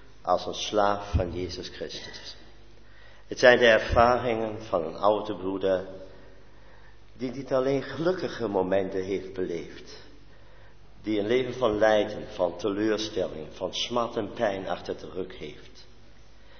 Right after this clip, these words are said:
Die ervaren moet dat allen het, eh, hun eigen zoeken, niet meer de dingen van de Heer.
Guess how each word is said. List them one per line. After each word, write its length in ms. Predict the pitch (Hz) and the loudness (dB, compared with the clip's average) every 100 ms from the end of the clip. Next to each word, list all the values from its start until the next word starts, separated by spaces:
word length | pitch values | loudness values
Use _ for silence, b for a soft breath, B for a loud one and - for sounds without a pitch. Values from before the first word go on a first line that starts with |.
| b - | b -4
Die 460 | 120 117 117 - | 0 0 0 -6
ervaren 720 | - 120 117 - 143 127 107 95 | 2 2 4 4 6 6 2 0
moet 240 | 95 90 | 0 0
dat 260 | 98 - - | -2 -2 -2
allen 340 | 165 107 80 - - - - - - - - - - - - - - - - - - - | 0 0 -2 -6 -14 -16 -18 -18 -18 -18 -18 -18 -18 -18 -18 -18 -18 -18 -18 -18 -18 -16
het, 460 | - 117 - - - - - - - | -4 -4 -4 -12 -14 -16 -18 -18 -18
eh, 320 | - - - | -18 -12 -10
hun 500 | 113 - - 143 117 | -10 -8 -2 -2 -2
eigen 460 | 82 123 135 135 120 | 4 6 6 2 -4
zoeken, 520 | - 95 - 87 80 | -4 -6 -6 -8 -6
niet 200 | 107 120 | -6 -2
meer 200 | 117 110 | 0 0
de 80 | 107 | -2
dingen 260 | 110 104 101 | -4 -4 -4
van 240 | 101 95 | -4 -4
de 60 | 90 | -4
Heer. 320 | 85 95 76 | -6 -6 -8